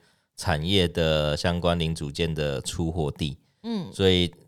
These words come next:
Speaker 1: 就算排程怎么赶，它已经从去年缺，缺到今年缺，再往后缺，因为需求量非常大。受到疫情影响，大家都不想要做大众运输，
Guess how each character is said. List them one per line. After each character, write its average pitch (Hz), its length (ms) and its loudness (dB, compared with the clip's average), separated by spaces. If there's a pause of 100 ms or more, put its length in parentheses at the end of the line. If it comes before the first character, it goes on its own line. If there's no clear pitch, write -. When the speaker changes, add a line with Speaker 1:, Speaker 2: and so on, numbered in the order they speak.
(340)
Speaker 1:
就 127 180 6
算 101 240 4
排 85 220 6
程 82 240 -2
怎 80 140 -2
么 80 120 2
赶， 73 320 0
它 92 180 4
已 85 40 2
经 90 180 -2
从 80 200 -2
去 92 260 -2
年 80 200 0
缺， 87 220 0
缺 87 160 2
到 85 100 6
今 87 180 -2
年 80 200 -2
缺， 80 240 -2
再 82 180 2
往 67 180 -2
后 80 160 0
缺， 73 300 -6 (600)
因 98 80 -2
为 98 40 4
需 98 220 0
求 82 220 0
量 80 260 2 (180)
非 82 220 0
常 65 220 -4
大。 - 260 -4 (1160)
受 107 220 8
到 104 160 8
疫 113 80 0
情 87 180 -4
影 80 160 -4
响， 78 220 -4
大 85 140 4
家 82 160 4
都 85 100 2
不 80 140 -4
想 67 180 -4
要 71 100 -2
做 76 220 -2
大 76 160 -2
众 73 200 -4
运 69 200 -6
输， 65 320 -10